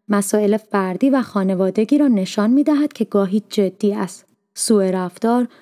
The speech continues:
زنا با محارم. آزمون روانشناختی.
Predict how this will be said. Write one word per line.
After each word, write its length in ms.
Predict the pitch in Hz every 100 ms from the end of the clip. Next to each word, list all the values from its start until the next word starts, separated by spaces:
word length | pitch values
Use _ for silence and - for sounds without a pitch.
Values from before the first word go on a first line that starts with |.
| _ -
زنا 400 | 202 196 185 190
با 220 | 196 190
محارم. 640 | 185 175 175 180 208 202 - _ _ _ _ _ _ _ _ _ -
آزمون 420 | 220 226 - 311
روانشناختی. 1000 | 320 269 190 180 180 196 175 170 - 285